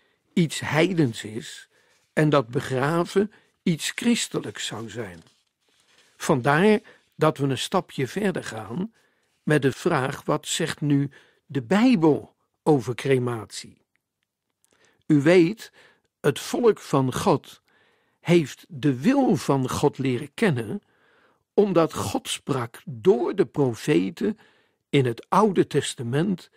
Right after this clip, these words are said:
en later door zijn eigen Zoon, de Heere Jezus Christus.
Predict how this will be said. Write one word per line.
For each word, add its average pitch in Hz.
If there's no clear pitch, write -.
en 131
later 143
door 135
zijn 127
eigen 160
Zoon, 170
de 139
Heere 127
Jezus -
Christus. -